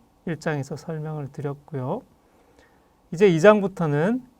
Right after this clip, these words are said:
회귀 분석에 대한 설명을 드리도록 하겠습니다. 회귀 분석에 대한 내용을 설명하기 전에 회귀 분석이란 어떤 것인지, 어떤 개념을 가지고 있는 것인지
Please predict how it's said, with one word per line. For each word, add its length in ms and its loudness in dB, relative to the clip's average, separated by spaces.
회귀 140 -2
분석에 360 0
대한 260 0
설명을 540 -4
드리도록 540 -6
하겠습니다. 680 -8
회귀 160 2
분석에 420 4
대한 240 6
내용을 380 2
설명하기 560 -4
전에 640 -4
회귀 180 -4
분석이란 580 -2
어떤 320 -2
것인지, 760 -4
어떤 300 -6
개념을 480 2
가지고 320 4
있는 360 -4
것인지 840 -6